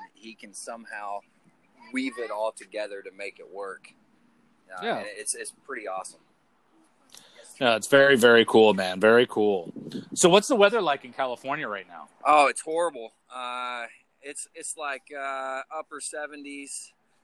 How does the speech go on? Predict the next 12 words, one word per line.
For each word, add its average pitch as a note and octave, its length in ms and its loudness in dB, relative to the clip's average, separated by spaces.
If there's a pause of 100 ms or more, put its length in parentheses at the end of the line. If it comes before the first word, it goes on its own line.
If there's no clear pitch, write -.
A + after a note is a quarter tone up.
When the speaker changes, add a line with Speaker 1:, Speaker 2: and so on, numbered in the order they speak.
(160)
Speaker 1:
sunny, D3 600 -10 (840)
uh, A#2 380 -10
<laughs> B2 40 -16
nice C#3+ 360 -6 (100)
breeze C#3+ 480 -12
coming C3+ 220 -14
off C3 240 -14
the B2 160 -16
ocean. C3+ 460 -16 (200)
I A#2+ 40 -14
mean, B2 120 -12
I, C3 140 -6